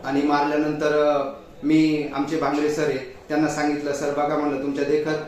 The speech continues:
अ, यांना भाकरी करायला सांगितलं तर यांनी मला मारलं." तर ते म्हणे, "तुम्ही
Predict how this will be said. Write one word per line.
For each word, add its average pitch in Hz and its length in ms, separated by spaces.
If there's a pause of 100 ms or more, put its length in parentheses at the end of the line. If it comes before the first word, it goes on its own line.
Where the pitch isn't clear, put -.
(320)
अ, 143 60
यांना 143 380
भाकरी 147 280
करायला 147 300
सांगितलं 143 380
तर 139 100
यांनी 147 220
मला 139 200
मारलं." 131 380 (440)
तर 143 140
ते 156 80
म्हणे, 156 200
"तुम्ही 156 380